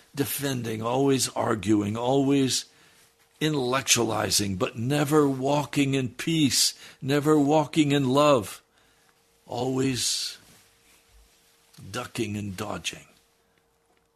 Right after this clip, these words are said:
Lord, I pray that you'll stop that ducking and dodging today. That, Lord, you would turn every person listening to this broadcast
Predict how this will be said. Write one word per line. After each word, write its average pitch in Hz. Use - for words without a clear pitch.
Lord, 101
I 92
pray 107
that 92
you'll 92
stop -
that 92
ducking 98
and 90
dodging 92
today. 165
That, -
Lord, 117
you 127
would 101
turn 127
every 156
person 135
listening 139
to 123
this 127
broadcast 127